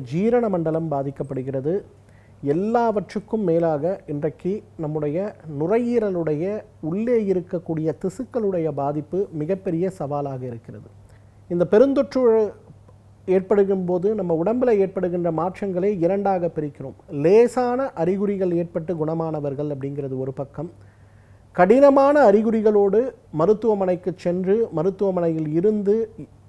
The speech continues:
இரண்டு வாரம், மூன்று வாரம், ஐந்து வாரம், மூன்று மாதங்கள்லாம்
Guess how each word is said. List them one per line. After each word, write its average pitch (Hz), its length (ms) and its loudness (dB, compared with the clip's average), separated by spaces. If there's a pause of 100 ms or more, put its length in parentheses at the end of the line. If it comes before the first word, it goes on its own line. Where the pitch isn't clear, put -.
(140)
இரண்டு 196 400 2
வாரம், 185 360 2
மூன்று 185 360 0
வாரம், 180 300 0 (340)
ஐந்து 208 320 0
வாரம், 185 380 -2
மூன்று 190 260 -2 (120)
மாதங்கள்லாம் 214 640 0